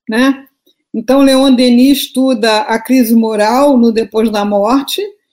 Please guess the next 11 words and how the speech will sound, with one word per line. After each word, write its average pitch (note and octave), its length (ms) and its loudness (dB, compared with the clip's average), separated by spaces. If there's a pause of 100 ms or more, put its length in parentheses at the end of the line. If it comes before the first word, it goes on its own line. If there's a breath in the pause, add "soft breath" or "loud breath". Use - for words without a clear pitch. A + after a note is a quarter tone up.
(220)
e C4 280 2
a D#4 100 2
solução C#4+ 1120 0
é C#4+ 140 2
a F#4+ 160 0
união D4+ 480 2
da D4+ 100 2
ciência D4 480 0
com D4 100 -2
a D4+ 40 4
religião, A#3+ 680 0